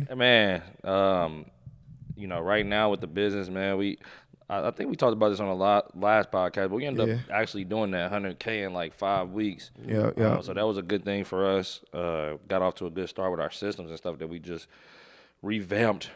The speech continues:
Speaker 1: pretty much. Um, we got our dispo manager, he fully rocking. We got the acquisition manager, we fully rocking.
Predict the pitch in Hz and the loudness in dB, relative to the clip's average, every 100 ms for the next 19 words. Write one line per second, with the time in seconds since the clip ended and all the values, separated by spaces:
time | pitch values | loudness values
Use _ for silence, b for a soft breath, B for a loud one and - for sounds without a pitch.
0 | - - 101 92 92 92 85 - 92 90 | -12 -2 -2 0 0 0 -2 -8 -4 -2
1 | 87 85 80 90 95 92 90 90 82 92 | -2 -2 -4 -2 2 4 4 4 2 0
2 | 110 - 107 98 104 98 95 98 98 - | 0 0 0 0 -2 -2 -4 -6 -8 -4
3 | 98 98 92 87 90 87 92 87 87 - | -2 0 0 2 2 0 -4 -4 -4 -4
4 | 69 87 82 90 87 85 87 87 80 87 | -4 -4 -6 -8 -8 -6 -6 -6 -6 -6
5 | 85 - 90 85 85 87 | -6 -6 -4 0 0 0